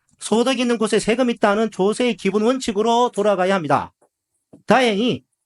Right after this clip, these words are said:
정권 거래세를 폐지하고 금융 투자 상품별로 상이한 과세 체계를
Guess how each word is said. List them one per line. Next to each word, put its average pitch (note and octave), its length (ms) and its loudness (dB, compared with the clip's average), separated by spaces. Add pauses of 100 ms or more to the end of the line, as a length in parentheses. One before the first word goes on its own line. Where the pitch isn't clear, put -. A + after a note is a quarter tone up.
(220)
정권 B3+ 500 2
거래세를 A3 440 -2
폐지하고 G#3+ 720 0 (520)
금융 A#3+ 400 2
투자 B3 400 2
상품별로 A#3 960 -2 (400)
상이한 A#3 540 0
과세 A3+ 400 0
체계를 G#3+ 500 -2